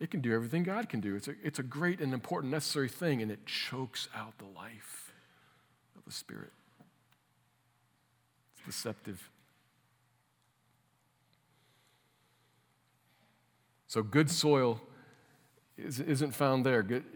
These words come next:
this is the soil that produces a worldly Christian, that produces some sort of a person who is kinda, like, all mixed together and all struggling together.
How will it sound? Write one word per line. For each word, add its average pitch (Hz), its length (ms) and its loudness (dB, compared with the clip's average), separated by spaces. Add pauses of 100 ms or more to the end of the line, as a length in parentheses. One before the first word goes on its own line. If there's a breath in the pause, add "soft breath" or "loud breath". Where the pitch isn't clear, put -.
(120)
this 147 240 0
is 139 80 -2
the 127 100 0
soil 135 320 4
that 120 160 -2
produces 127 520 2
a 123 80 2
worldly 120 600 2
Christian, 131 540 -2
that 110 120 -4
produces 127 440 0
some 143 180 2
sort 143 220 4
of 117 80 2
a 113 40 2
person 135 400 0
who 120 100 0
is 113 100 -2
kinda, 135 220 -2
like, 120 180 -2
all 131 320 0
mixed 131 320 0
together 117 400 0
and 110 80 0
all 127 280 2
struggling 123 500 0
together. 107 420 0